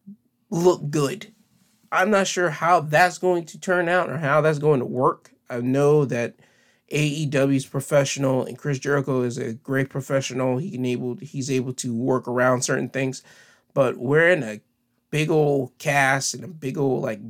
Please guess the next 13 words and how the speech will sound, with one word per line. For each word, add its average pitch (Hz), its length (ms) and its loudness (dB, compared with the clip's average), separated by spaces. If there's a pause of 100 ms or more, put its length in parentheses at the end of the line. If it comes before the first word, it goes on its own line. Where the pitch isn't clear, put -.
brace 139 380 -2
on 143 80 0
your 127 180 0
arm, 139 320 2 (640)
I 175 160 4
don't 165 160 0
see 151 140 -4
how 143 140 0
they're 135 120 2
gonna 123 180 0
make 123 320 -4
that 117 180 -10
work. 113 280 -12